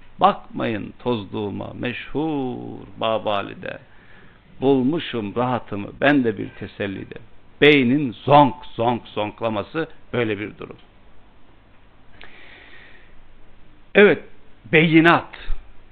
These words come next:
Ne dedik? Tüm peygamberler bir, hayatın, e, Allah tarafından yaratıldığında, e, ortaya konulan ilahi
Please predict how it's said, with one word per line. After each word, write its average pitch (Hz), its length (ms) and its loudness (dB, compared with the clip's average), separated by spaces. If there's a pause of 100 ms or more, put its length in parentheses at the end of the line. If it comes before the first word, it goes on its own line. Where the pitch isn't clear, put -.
(260)
Ne 156 160 4
dedik? 139 280 2 (1000)
Tüm 175 240 12
peygamberler 113 880 8 (140)
bir, 135 320 6 (600)
hayatın, 135 920 2 (720)
e, 107 420 6 (160)
Allah 135 500 4
tarafından 110 920 -6
yaratıldığında, 110 1400 -4 (600)
e, 113 200 2
ortaya 120 540 2
konulan 113 760 -6 (440)
ilahi 117 540 2